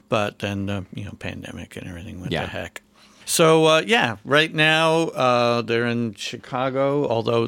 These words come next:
Speaker 1: that is under a different name now.
Speaker 2: All right.
Speaker 1: Um,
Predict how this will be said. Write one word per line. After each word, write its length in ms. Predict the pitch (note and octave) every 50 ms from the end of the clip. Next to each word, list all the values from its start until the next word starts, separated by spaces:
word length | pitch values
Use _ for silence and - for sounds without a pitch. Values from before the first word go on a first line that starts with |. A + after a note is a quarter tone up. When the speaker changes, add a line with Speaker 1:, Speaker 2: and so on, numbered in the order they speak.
| - -
Speaker 1:
that 240 | - B2 A#2+ B2 A#2 A#2+
is 120 | A#2 G#2
under 300 | A#2 A2 A2+ G#2 G#2 G#2
a 80 | G#2 G#2
different 380 | G2+ G#2+ A#2 - - A2 G#2 -
name 320 | A2+ A2 G#2 G#2 G#2 G2
now. 360 | F#2+ F#2 F#2 F2+ F2+ G2 G#2+ G2+ _ - -
Speaker 2:
All 60 | F#2+
right. 180 | F#2 F2 F#2 F2+ - - - - - _ _ - -
Speaker 1:
Um, 920 | - G#2 G2 G2 G2+ G2+ G#2 G#2 G#2 G#2 G#2 G#2 G#2+ G#2 G#2 G#2 G#2+ G#2+